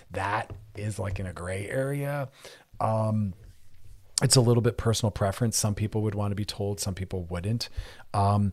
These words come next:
here's my bigger point, okay? This is the bigger takeaway. These kinds of things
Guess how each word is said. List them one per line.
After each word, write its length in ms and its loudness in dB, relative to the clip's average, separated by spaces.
here's 240 2
my 100 6
bigger 280 -2
point, 380 -8
okay? 340 -2
This 180 4
is 120 2
the 80 2
bigger 360 -2
takeaway. 640 -4
These 320 2
kinds 240 2
of 80 4
things 460 0